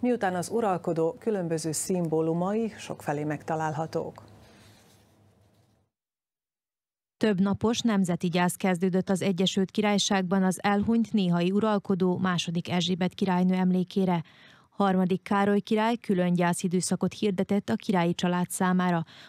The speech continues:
Speaker 2: amely péntektől a királynő temetését követő hetedik nap végéig tart, és a királyi család tagjaira, a rezidenciák személyzetére,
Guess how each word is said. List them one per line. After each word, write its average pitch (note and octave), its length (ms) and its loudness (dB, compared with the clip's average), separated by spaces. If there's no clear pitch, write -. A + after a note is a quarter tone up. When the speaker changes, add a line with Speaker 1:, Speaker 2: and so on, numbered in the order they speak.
Speaker 2:
amely A#3+ 260 2
péntektől F#3+ 680 0
a A3+ 60 0
királynő F3 440 0
temetését F#3 640 0
követő G3+ 420 0
hetedik F3+ 460 -2
nap F3 220 -2
végéig F3+ 440 -2
tart, F3+ 340 -2
és E3+ 180 -2
a F#3 60 2
királyi F#3+ 320 0
család F3 380 -2
tagjaira, G3 540 0
a B3 80 -2
rezidenciák F3 720 0
személyzetére, F3+ 840 0